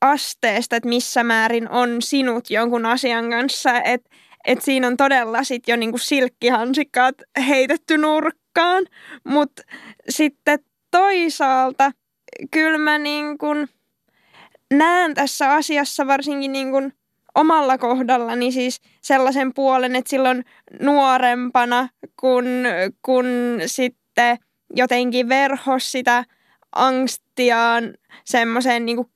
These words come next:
kyynisyyteen, niin sit välillä tuli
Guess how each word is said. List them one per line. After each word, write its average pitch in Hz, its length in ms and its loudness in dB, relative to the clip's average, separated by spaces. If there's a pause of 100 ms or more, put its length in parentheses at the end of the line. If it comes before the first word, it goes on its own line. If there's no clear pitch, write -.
kyynisyyteen, 247 1300 0 (200)
niin 247 160 -2
sit 247 180 -6
välillä 285 580 2
tuli 247 500 -2